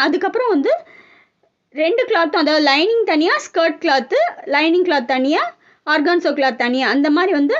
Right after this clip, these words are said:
அட்டாச் பண்ண போறோம். இப்போ நான் ஸ்லீவு கீழெல்லாம் கரெக்டா இருக்கான்னு பார்த்துட்டேன். இதுக்கு நான் நாட்டுக்கு இந்த மாதிரி ஸ்டிச் பண்ணி வச்சிருக்கேன். அதை கரெக்டா வந்து இடுப்புல வந்து வச்சு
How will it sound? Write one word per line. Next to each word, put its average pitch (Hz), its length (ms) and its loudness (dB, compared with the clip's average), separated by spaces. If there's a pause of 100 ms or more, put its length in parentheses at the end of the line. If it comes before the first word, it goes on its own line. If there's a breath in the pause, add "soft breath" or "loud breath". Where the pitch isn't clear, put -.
அட்டாச் 247 340 -4
பண்ண 233 160 -2 (100)
போறோம். 240 260 0 (520 soft breath)
இப்போ 302 220 -6
நான் 440 240 -2
ஸ்லீவு 320 480 0 (400)
கீழெல்லாம் 359 580 0
கரெக்டா 302 340 -2
இருக்கான்னு 285 400 0
பார்த்துட்டேன். 247 460 -2 (680 loud breath)
இதுக்கு 294 280 -2
நான் 294 260 2 (680)
நாட்டுக்கு 370 480 -2 (160)
இந்த 294 180 0
மாதிரி 269 200 0 (760 soft breath)
ஸ்டிச் 330 300 -4
பண்ணி 349 220 0
வச்சிருக்கேன். 262 440 -4 (680 soft breath)
அதை 311 180 -2
கரெக்டா 349 260 0 (100)
வந்து 269 160 0 (120)
இடுப்புல 311 380 0
வந்து 247 220 0
வச்சு 233 260 -2